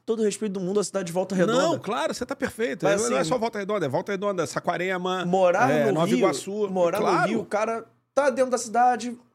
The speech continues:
Speaker 1: a ilha é um bairro legal de se,
Speaker 2: Perfeito.
Speaker 1: é um bairro legal aqui do Rio, então
Speaker 2: Perfeito.
Speaker 1: isso acaba atraindo também o cara na, na parada da família, né? Você
Speaker 2: É.
Speaker 1: se,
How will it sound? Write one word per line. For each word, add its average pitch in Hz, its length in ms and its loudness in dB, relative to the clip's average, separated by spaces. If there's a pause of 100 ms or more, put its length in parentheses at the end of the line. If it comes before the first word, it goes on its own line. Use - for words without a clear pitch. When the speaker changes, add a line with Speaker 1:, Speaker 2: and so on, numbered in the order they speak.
Speaker 1:
a 247 140 2
ilha 226 280 2
é 196 180 4
um 220 120 0
bairro 196 360 0
legal 190 400 0
de 160 120 0
se, 151 80 -2
Speaker 2:
Perfeito. 180 340 -2
Speaker 1:
é - 40 -4
um 196 140 -4
bairro 196 240 0
legal 190 340 -2
aqui 185 160 -6
do 170 120 -6
Rio, 180 220 -6
então 185 200 -4
Speaker 2:
Perfeito. - 320 -2
Speaker 1:
isso - 100 -4
acaba 240 300 0
atraindo 226 320 -2
também 208 220 -4
o 190 60 -6
cara 214 300 -2
na, 254 360 0
na 254 160 -4
parada - 280 -4
da 320 100 -4
família, 349 380 0
né? 226 120 -2
Você 220 100 -4
Speaker 2:
É. 202 40 -2
Speaker 1:
se, 214 240 -10